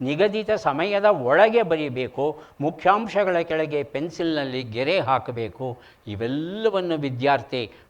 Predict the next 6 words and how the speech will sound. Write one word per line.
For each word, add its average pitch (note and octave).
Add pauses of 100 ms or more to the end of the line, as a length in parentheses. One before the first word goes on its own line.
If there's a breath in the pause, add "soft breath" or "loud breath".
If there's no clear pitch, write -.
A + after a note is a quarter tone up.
(100)
ಬರೆದು, F3+
ಬರೆದು, E3
ಬರೆದು F#3
ಅಭ್ಯಾಸ D3
ಮಾಡಬೇಕಾಗುತ್ತೆ. B2+ (240 soft breath)
ಓದಿದ್ರೆ F3